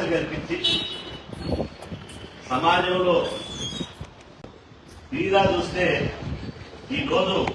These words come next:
బీజేపీ రాష్ట్ర అధ్యక్షుడిగా ఇవాళ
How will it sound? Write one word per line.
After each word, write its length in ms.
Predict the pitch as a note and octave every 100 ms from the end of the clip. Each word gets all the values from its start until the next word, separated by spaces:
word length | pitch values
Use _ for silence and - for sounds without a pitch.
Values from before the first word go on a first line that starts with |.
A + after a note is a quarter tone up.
| - - - - - A4 - - - G3+ - - - - - - - - - - - - - -
బీజేపీ 560 | D4 - - G3+ F#3+ F#3 - - - - - -
రాష్ట్ర 280 | D#3+ - - -
అధ్యక్షుడిగా 560 | F3+ E3+ E3 D#3 D#3 - - - - - - - - - - - G#3 A3 G#3 - - - - - - - D3+
ఇవాళ 180 | E3